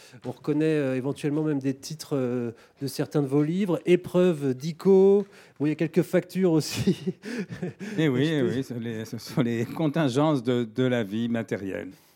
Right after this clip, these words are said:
Speaker 1: Et puis, il y a des tableaux partout, partout, partout. Et vous m'avez dit tout à l'heure que c'était, en fait, votre femme
Speaker 2: Ma,
Speaker 1: qui
Speaker 2: ma
Speaker 1: est,
Speaker 2: compagne, Sylvie
Speaker 1: qui est
Speaker 2: Thibert,
Speaker 1: peintre.
Speaker 2: est artiste peintre et donc portraitiste, comme vous pouvez le voir.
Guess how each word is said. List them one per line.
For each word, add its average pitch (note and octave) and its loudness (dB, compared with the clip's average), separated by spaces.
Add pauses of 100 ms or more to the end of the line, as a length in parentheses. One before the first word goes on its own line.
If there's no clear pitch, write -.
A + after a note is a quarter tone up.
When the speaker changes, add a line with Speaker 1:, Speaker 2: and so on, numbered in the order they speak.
(140)
Speaker 1:
Et D3+ 0
puis, F3+ -8
il F#3+ -4
y D#3+ 2
a - 0
des D3 -2
tableaux G#3 0
partout, E3 -8
partout, E3+ -12
partout. D#3 -10
Et B2+ -6
vous B2 -12
m'avez B2+ -6
dit D3 -12
tout - -12
à A#2+ -2
l'heure D#3+ -4
que C3 -12
c'était, C#3+ -12
en C#3 -14
fait, D3 -8
votre A2+ -10
femme C#3 -6 (260)
Speaker 2:
Ma, G#2 -12
Speaker 1:
qui G2+ -8
Speaker 2:
ma A2 -8
Speaker 1:
est, - -12
Speaker 2:
compagne, C3 -4
Sylvie B2 -6
Speaker 1:
qui - -10
est A2 -6
Speaker 2:
Thibert, C3+ -2
Speaker 1:
peintre. A#2 -10
Speaker 2:
est - -6
artiste A#2+ -10
peintre A2+ -12
et G2 -10
donc G#2+ -12
portraitiste, A2 -8
comme G2 -16
vous G2 -12
pouvez G2 -12
le D#2 -20
voir. A2+ -10